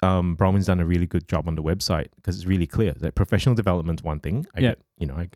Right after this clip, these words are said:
Speaker 1: I get a drop-down menu. I know exactly what goes happen there. Personal development, I get that. Speaking events, oh, I get that. And meet Bronwyn, okay. Online courses,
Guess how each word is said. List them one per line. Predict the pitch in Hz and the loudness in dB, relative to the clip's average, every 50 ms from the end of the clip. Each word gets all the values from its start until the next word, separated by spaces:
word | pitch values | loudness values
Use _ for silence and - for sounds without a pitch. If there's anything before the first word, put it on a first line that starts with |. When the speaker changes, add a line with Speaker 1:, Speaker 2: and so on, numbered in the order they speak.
| _ _ - - _ | _ _ -20 -16 _
Speaker 1:
I | - 82 | -4 -2
get | 92 98 | 0 0
a | |
drop-down | 90 - - 69 85 85 85 | -2 -2 -6 -4 -2 -4 -2
menu. | 82 76 87 113 131 | -4 -4 -4 -4 -2
I | 110 | -2
know | 87 80 | -2 -4
exactly | 76 73 78 85 85 87 - 90 | -4 -6 -8 -8 -8 -6 -6 -6
what | 85 - - - | -6 -6 -8 -8
goes | 82 73 | -10 -10
happen | 78 82 - - 76 - | -10 -12 -18 -18 -8 -6
there. | 131 185 - _ _ _ _ _ _ _ _ _ _ | -6 -6 -6 _ _ _ _ _ _ _ _ _ _
Personal | 117 113 101 120 113 | 0 2 2 0 0
development, | 104 101 104 117 143 175 180 - _ - | 2 2 0 2 2 0 -4 -4 _ -12
I | 76 78 | -12 -10
get | 76 76 - | -10 -12 -6
that. | 73 104 175 190 - _ _ _ _ _ _ _ _ _ _ | -4 -4 -4 -4 -8 _ _ _ _ _ _ _ _ _ _
Speaking | _ - - - 92 - 107 104 | _ -10 -6 -6 -2 0 0 0
events, | 104 120 156 175 170 - _ _ _ | 0 0 -2 -2 -6 -10 _ _ _
oh, | 277 370 - 90 85 95 127 | -4 -2 -2 -4 -4 -4 -6
I | 165 | -4
get | 180 - - - | -4 -4 -4 -2
that. | 113 190 240 - _ _ _ _ | -2 -4 -4 -6 _ _ _ _
And | 113 113 117 120 120 120 113 | -2 -2 0 0 -2 -2 -2
meet | 131 147 - 101 | -2 -2 -2 -2
Bronwyn, | - 113 110 123 131 139 151 170 - - _ _ _ _ _ - | 0 0 0 2 2 0 0 0 -4 -8 _ _ _ _ _ -12
okay. | 82 78 78 80 _ - 85 98 185 277 - _ _ _ _ _ _ _ _ _ _ _ | -10 -10 -10 -14 _ -4 -2 -2 -2 -2 -6 _ _ _ _ _ _ _ _ _ _ _
Online | - 117 127 123 113 113 117 | 0 0 2 2 2 0 0
courses, | 101 - 120 131 - - 196 196 - | 2 2 0 0 0 -2 -4 -4 -4